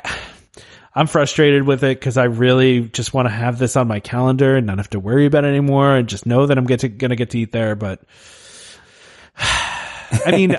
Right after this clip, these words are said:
I, I'm, I'm excited 'cause I'm gonna do, uh, uh, Topolino's, uh, I'm gonna do the character breakfast at Topolino's on our second day, which I'm psyched about. I've heard from several different people, I, and our friend Chad said this too, that it was the best character dining I think he's done at Disney. So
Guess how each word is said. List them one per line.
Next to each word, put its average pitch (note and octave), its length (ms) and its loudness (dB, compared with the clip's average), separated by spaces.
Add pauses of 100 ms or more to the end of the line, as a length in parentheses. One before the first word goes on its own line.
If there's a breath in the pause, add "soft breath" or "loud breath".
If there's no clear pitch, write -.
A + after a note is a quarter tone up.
I, F#3+ 200 0
I'm, G3+ 240 0 (300 loud breath)
I'm G#3+ 140 2
excited A#3+ 440 0
'cause F#3+ 160 2
I'm E3+ 140 2
gonna E3 160 2
do, D3+ 180 2 (140)
uh, C3+ 240 0 (180)
uh, C3+ 280 -2
Topolino's, C#3+ 760 0
uh, B2 320 4
I'm C#3 100 -2
gonna C3 180 0
do C3 280 2
the B2 220 0
character C3 380 -2
breakfast C#3 400 -4
at C3 80 -4
Topolino's C3+ 640 0
on C3 160 -2
our C3+ 80 2
second C3+ 340 0
day, C#3 160 4
which D3 220 0
I'm B2+ 80 0
psyched B2+ 320 0
about. E3 260 4
I've C#3 140 0
heard C#3+ 200 2
from A#2+ 360 0 (340 loud breath)
several F3+ 380 0
different C3+ 260 0
people, C3 280 4
I, B2+ 80 6
and B2 540 -4
our B2+ 200 0
friend C#3+ 240 0
Chad F#3 280 0
said A#2 200 0
this A2+ 160 -4
too, E3+ 180 2
that A2 220 -2
it C3 100 0
was B2+ 160 0
the C3 80 -2
best C3 320 0
character B2+ 320 0
dining A#2 340 -2
I A#2 60 -2
think A#2+ 180 -4
he's A#2 160 -6
done B2+ 200 0
at G#2+ 100 -6
Disney. C3+ 320 -4
So A#2+ 300 -2